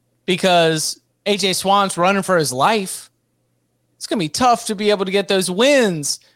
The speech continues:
We talked about that home schedule. You know, we talked about the Missouri game, the Kentucky game. We talked about the opportunities for the Doors to go, for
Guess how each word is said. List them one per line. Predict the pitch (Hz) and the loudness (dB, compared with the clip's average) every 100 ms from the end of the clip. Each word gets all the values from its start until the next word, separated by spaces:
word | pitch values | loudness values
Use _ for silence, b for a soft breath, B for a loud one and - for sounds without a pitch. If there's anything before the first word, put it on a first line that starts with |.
| - | -10
We | 302 | -4
talked | 320 233 | 0 0
about | 220 233 | 2 0
that | 220 175 | 2 0
home | 190 214 214 | 0 0 -2
schedule. | - 196 214 247 254 _ _ - | 0 2 2 -2 -6 _ _ -6
You | |
know, | 190 | -4
we | 185 | -4
talked | 240 220 | 0 0
about | 190 185 | 0 0
the | |
Missouri | 185 160 180 202 | 0 0 2 0
game, | 196 214 214 | 0 -2 -2
the | |
Kentucky | 202 160 185 190 202 | -6 -4 -2 -2 -4
game. | 208 214 214 | -2 -2 -2
We | 196 | -2
talked | 214 | 0
about | 208 208 | 0 0
the | 190 | 2
opportunities | 185 185 - 180 202 214 226 220 - b b b | 0 -2 -4 -2 0 0 0 -2 -6 b b b
for | 196 | -2
the | 170 | -2
Doors | 156 185 208 220 220 | 0 2 2 0 -2
to | |
go, | 185 196 | 0 0
for | 170 214 | 0 -2